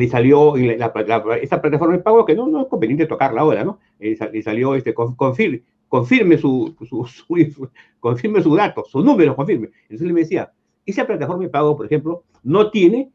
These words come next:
la confirmación, lo que tiene es, o tú pagas en efectivo, ¿correcto? Que esa es una de las características, por ejemplo, del pago,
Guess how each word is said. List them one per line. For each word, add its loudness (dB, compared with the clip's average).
la -2
confirmación, -2
lo -2
que -6
tiene 0
es, -4
o -2
tú -4
pagas 2
en 0
efectivo, 2
¿correcto? -8
Que -4
esa -6
es -12
una -2
de 0
las -6
características, -4
por -8
ejemplo, 0
del 0
pago, -4